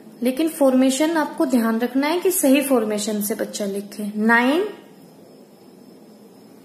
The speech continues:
थ्री, इस तरह से। Only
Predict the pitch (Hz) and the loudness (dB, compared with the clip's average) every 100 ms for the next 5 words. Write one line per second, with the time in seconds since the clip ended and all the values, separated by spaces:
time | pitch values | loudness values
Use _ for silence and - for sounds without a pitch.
0 | - - - - - - - - - - | -20 -20 -20 -20 -20 -20 -20 -20 -20 -20
1 | - - - - - - - - - - | -20 -20 -20 -20 -20 -20 -20 -20 -20 -20
2 | - - - - - - - - - - | -20 -20 -20 -20 -20 -14 -10 -10 -14 -20
3 | - 294 311 359 - - - - - - | -4 0 2 2 -2 -12 -20 -20 -20 -20
4 | - - - - - - 247 - 220 208 | -20 -20 -20 -20 -18 -10 -8 -8 -8 -8
5 | 208 226 - - - - - - - - | -10 -14 -18 -20 -20 -20 -20 -20 -20 -20
6 | - - - - - - - - - - | -20 -20 -20 -20 -20 -20 -20 -20 -20 -20
7 | - - - - - - - - - - | -20 -20 -20 -20 -20 -20 -20 -20 -20 -20
8 | - - - 269 277 | -20 -18 -2 2 2